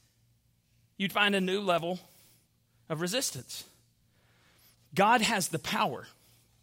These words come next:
The Bible calls it resurrection power. And those of you who went with us to, uh, Lake Charles, in our devotional, I said,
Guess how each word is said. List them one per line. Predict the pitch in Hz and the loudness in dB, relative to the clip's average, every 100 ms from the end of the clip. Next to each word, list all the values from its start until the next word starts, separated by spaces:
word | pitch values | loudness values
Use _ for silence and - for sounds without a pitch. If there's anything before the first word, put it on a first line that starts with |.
| _ _ _ 143 | _ _ _ -10
The | 139 | -2
Bible | 147 190 | 0 0
calls | 160 170 | 0 -2
it | 151 | -2
resurrection | 135 160 160 151 135 147 | -2 0 2 0 0 -2
power. | 165 131 | -2 0
And | 135 147 | -2 -2
those | 151 190 | 2 0
of | 180 | 2
you | 185 | 0
who | |
went | 180 180 175 | 2 0 0
with | 170 | -2
us | 165 160 | 0 -2
to, | 180 160 | -2 0
uh, | 151 180 | 0 2
Lake | 160 156 | 0 0
Charles, | - 165 131 - - - - - - - - - _ _ _ | 0 0 0 -4 -14 -16 -20 -20 -20 -20 -20 -20 _ _ _
in | 180 | 4
our | 185 | 6
devotional, | 170 185 196 170 180 170 | 6 6 6 4 4 4
I | 156 | 4
said, | 190 165 143 | 4 2 2